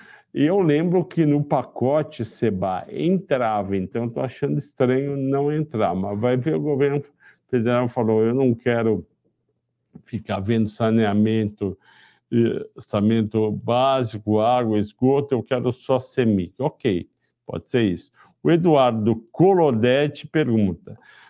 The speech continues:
"Flávio, a Auren está negociando as mini-, min-, mínimas históricas,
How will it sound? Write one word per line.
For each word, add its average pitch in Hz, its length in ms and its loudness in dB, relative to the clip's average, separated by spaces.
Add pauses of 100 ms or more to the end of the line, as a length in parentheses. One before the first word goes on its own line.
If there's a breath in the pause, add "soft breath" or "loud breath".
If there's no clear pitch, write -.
(180 soft breath)
"Flávio, 139 420 2
a 110 60 2
Auren 156 240 2
está 156 240 -2
negociando 135 600 2
as 120 120 2
mini-, 127 640 0
min-, 123 600 2
mínimas 127 600 2
históricas, 143 840 -2